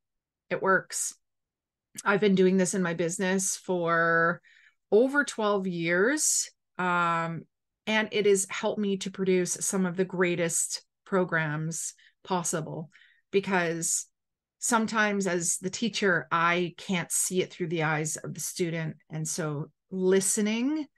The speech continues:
gives me that insight. And also the Les Brown quote, I say this so many times, "You can't see the picture when you're in the frame." And so many times I and you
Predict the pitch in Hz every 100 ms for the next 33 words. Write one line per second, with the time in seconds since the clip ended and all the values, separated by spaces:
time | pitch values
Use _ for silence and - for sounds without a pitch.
0 | _ _ _ _ - 196 160 - 185 170
1 | 170 165 175 190 190 165 165 - - _
2 | - 190 - 196 208 196 175 175 175 -
3 | _ _ _ _ - 196 202 202 196 185
4 | 208 196 190 175 160 175 196 185 180 -
5 | 214 208 190 202 185 175 165 - 190 190
6 | 202 190 214 190 190 226 - 196 180 175
7 | 175 170 156 214 220 185 165 - - -
8 | - 202 - 226 214 214 208 196 262 240
9 | 196 190 - _ _ _ _ _ _ _
10 | _ _ - - 185 185 180 233 240 -
11 | 185 196 185 180 202